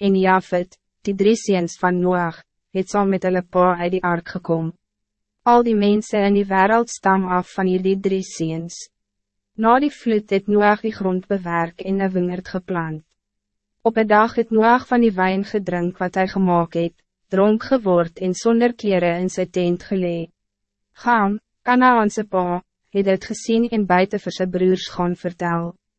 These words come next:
Sim en Jafet vat toe 'n kledingstuk en hou dit agter hulle skouers,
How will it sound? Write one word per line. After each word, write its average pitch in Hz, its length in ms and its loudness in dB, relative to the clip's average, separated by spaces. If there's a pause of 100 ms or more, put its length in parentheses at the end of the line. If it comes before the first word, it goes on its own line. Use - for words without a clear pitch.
(420)
Sim 254 240 2
en 262 80 4
Jafet 214 560 2
vat 190 240 0
toe 208 140 2
'n 202 120 -4
kledingstuk 233 600 0 (100)
en 190 140 0
hou 190 220 4
dit 214 100 0 (140)
agter 220 280 2
hulle 180 180 0
skouers, 214 580 -2